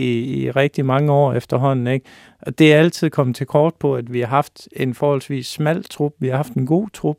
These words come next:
men vi har haft en smal trup. Sidst Champions League-finale, vi stod i, skiftede vi Lemina ind, da vi skulle rigtig angribe, ikke? Nu har vi Bernadeschi, vi har Dybala, vi har Mandzukic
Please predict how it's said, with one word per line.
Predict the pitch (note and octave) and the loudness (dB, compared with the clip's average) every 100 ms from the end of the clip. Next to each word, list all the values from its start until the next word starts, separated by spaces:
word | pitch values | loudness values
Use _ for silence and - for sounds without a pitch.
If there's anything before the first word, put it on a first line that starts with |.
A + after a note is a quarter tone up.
| E3 | -8
men | B2+ | -6
vi | B2+ | -4
har | |
haft | B2 C#3+ - | -4 -6 -6
en | C3 | -8
smal | - D#3 E3+ | -2 -2 -2
trup. | - C3+ - | -8 -12 -4
Sidst | E3+ E3 - | -4 -4 -2
Champions | D3+ D3 B2+ - | -2 0 -4 -6
League-finale, | D#3 - C3+ C3 C3+ | -8 -6 -6 -6 -4
vi | B2 | -8
stod | - C#3+ C3+ | -4 -2 -2
i, | C3+ | -4
skiftede | - C3+ - B2 | -4 -6 -6 -4
vi | B2+ | 0
Lemina | B2+ B2 B2 B2+ D3 C3 | 0 -2 -2 -2 0 -2
ind, | C3 | -4
da | C3 | -8
vi | A#2+ | -8
skulle | - B2+ | -8 -2
rigtig | C#3+ - B2 | -2 -2 -6
angribe, | B2+ C3+ B2+ A#2+ B2+ | -4 -4 -8 -8 -8
ikke? | C3 _ - - - _ - | -8 _ -20 -20 -20 _ 0
Nu | D3+ | 2
har | D3+ D#3+ | 4 4
vi | C#3 B2+ | 2 2
Bernadeschi, | C#3 C3+ C3 D3+ D#3+ - | 2 0 2 2 2 -2
vi | B2+ | 0
har | C3 D3 C3+ | 2 2 0
Dybala, | B2 C3 C#3 C#3+ C3+ | -2 2 4 4 2
vi | C3 | 2
har | D3 C3+ | 2 0
Mandzukic | A#2+ B2 D#3 D3 B2+ | -4 -6 -6 -4 -8